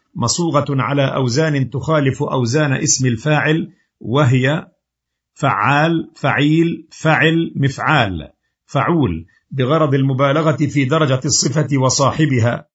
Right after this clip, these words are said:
أكثر من اسم الفاعل، ولذا تسمى صيغ المبالغة. ثلاثة: إذا أعدت النظر في تلك الأسماء، أجدها مصوغة من أفعال ثلاثية هي: ماس، حلم،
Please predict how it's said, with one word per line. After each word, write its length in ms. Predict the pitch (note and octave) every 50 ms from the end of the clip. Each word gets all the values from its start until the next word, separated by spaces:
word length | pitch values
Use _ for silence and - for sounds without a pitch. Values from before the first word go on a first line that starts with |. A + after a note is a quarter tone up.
| _ _ _ _ _ _ _ _ _ _ _ _ _ -
أكثر 420 | F3 F3 F3 - - D#3 C#3+ C#3
من 160 | C3 B2 B2+ C#3+
اسم 240 | C#3+ - D#3 C#3+
الفاعل، 640 | C3+ B2+ A#2 A#2+ D3+ D3+ C#3 F#2 F#2+ F2 E2 D2+ - _ _ _ _ -
ولذا 380 | - - A2 C3 D3+ C#3+ C#3+ C3+
تسمى 600 | B2+ - C3 A#2 - D#3 D3+ C#3+ C3 B2+ B2+ A#2
صيغ 380 | A2+ - D#3+ D3+ C#3+ C3 A#2+ B2+
المبالغة. 720 | B2 A2 A#2+ A#2 A#2+ C3+ C#3 C#3 C3 A2+ F#2+ C#2+ - _ _ _ _ _ _ _ -
ثلاثة: 360 | C#3 C3 C3 G#2+ F2+ - - - - _ _ _ _ _ _ _ -
إذا 300 | B2 A2+ B2 C3+ C3+ -
أعدت 420 | C3 A#2 G#2+ C3 D#3+ - - -
النظر 560 | D3+ C3+ C3+ D3 D#3+ D#3 C3+ A2+ F#2+ F2 D2+ -
في 160 | _ - B2 A2+
تلك 320 | - E3 E3 D#3 C3+ -
الأسماء، 600 | C#3+ - - C3+ B2+ - C3 C3 B2 A#2+ A2 A2 - _ _ _ _ _ _ -
أجدها 500 | C3 B2 C#3 G3+ E3 E3+ D3 C#3 C#3+ C3+
مصوغة 560 | C3 C3+ C3+ - F#3 E3+ C#3+ C#3+ C#3+ C#3 C#3
من 320 | C3 B2 C3+ C#3 D3 - -
أفعال 520 | B2+ - - A2+ D3+ D#3+ D3+ D3 C3 A#2
ثلاثية 640 | - C#3 C#3 C3 B2+ A#2+ A#2+ - D#3+ C#3+ C#3 C3 B2+ -
هي: 540 | C3 A#2 A2+ G#2+ C#3 D3 D3+ E3+ F3 F3+ - _ _ _ _ _ -
ماس، 600 | - A#2+ B2 C#3 D#3 D#3+ D3+ C3 A#2 - - - D#3 E3 - - - _ _ _ _ _
حلم، 720 | - - - - E3+ E3+ D#3 C3+ B2 A#2+ C3 C#3 D#3 D#3